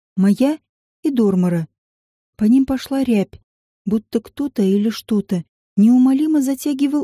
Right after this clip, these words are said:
их внутрь. «Смелее!» шепнул Дормор мне на ухо. Я села и нажала на ручку.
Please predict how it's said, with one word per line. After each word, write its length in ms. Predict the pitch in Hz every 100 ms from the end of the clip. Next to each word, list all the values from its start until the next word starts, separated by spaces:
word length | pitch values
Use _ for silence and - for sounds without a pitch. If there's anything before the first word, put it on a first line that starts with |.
| -
их 280 | 302 - -
внутрь. 400 | 247 208 190 160 _ _ _ _ _ _ _ _ _
«Смелее!» 720 | - 214 233 240 233 196 165 - _ _ _ _
шепнул 480 | - 220 - 254 226
Дормор 400 | 254 277 269 262
мне 220 | 262 262
на 140 | 269
ухо. 440 | 269 208 170 175 156 _ _ _ _ _
Я 200 | 202 285
села 300 | - 339 339
и 20 |
нажала 400 | 320 311 311 302
на 200 | 302 302
ручку. 480 | 277 208 - 202 175